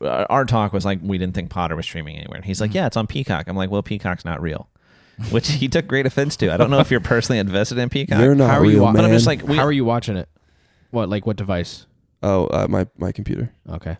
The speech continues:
Speaker 1: My thing is just, like, we all know who the major streamers are, and Peacock just isn't. Like, I get
Speaker 3: I don't
Speaker 1: that they
Speaker 3: know
Speaker 1: have
Speaker 3: what
Speaker 1: The
Speaker 3: you're
Speaker 1: Office.
Speaker 3: talking about. I
Speaker 2: Um,
Speaker 3: don't know what you're talking about. I genuinely don't. You think more people are on Paramount Plus than Peacock?
Speaker 1: No, Paramount's not real either.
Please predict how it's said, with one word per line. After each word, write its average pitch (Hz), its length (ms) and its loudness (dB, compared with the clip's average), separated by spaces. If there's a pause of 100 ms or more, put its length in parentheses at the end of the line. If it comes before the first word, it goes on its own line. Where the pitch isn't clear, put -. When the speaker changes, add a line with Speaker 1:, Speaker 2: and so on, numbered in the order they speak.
Speaker 1:
My 170 160 0
thing 156 160 -2
is 110 80 0
just, - 240 -4
like, 90 260 -2
we 110 240 0
all 104 160 0
know 87 180 0
who 92 160 -2
the 90 100 -4
major 87 300 -4
streamers 85 460 -6
are, 95 160 -2
and 85 160 -4
Peacock 76 400 -10
just - 240 -8
isn't. - 460 -16 (100)
Like, 104 160 -4
I 113 80 0
get 127 140 2
Speaker 3:
I - 20 0
don't 294 140 4
Speaker 1:
that 135 40 6
they 110 60 6
Speaker 3:
know 107 60 4
Speaker 1:
have - 100 6
Speaker 3:
what 117 120 6
Speaker 1:
The 110 40 2
Speaker 3:
you're - 120 6
Speaker 1:
Office. 87 100 2
Speaker 3:
talking 107 340 2
about. 73 340 0 (680)
I 131 220 4
Speaker 2:
Um, 143 120 2
Speaker 3:
don't 127 180 6
know 113 100 6
what 110 200 4
you're 117 60 4
talking 127 340 2
about. 90 220 2
I 117 100 2
genuinely 123 460 4
don't. 131 200 2 (180)
You 131 60 -2
think 151 160 4
more 139 160 4
people 135 280 2
are 113 40 4
on 104 80 2
Paramount 117 520 2
Plus 110 320 0
than 101 140 2
Peacock? 147 540 0
Speaker 1:
No, 170 160 4
Paramount's 127 560 0
not 101 140 0
real 92 240 0
either. 90 260 -2